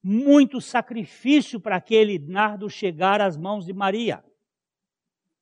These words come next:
Não foi fácil. A, a Índia tá lá no outro lado.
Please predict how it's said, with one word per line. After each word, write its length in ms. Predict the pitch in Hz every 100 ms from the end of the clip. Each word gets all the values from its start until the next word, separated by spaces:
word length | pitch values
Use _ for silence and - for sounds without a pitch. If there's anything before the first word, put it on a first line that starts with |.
| _ _ _ _ _ _ _
Não 200 | 156 220
foi 180 | - 220
fácil. 580 | - 180 147 - - - _ _ _ _ _ _ _ _ _ _ _ _ _ _ _ _ _
A, 440 | 151 165 170 165 165
a 80 |
Índia 320 | 175 233 214 202
tá 180 | 170
lá 340 | 151 151 185 202
no 100 | 190
outro 280 | 185 180 165
lado. 360 | 156 175 147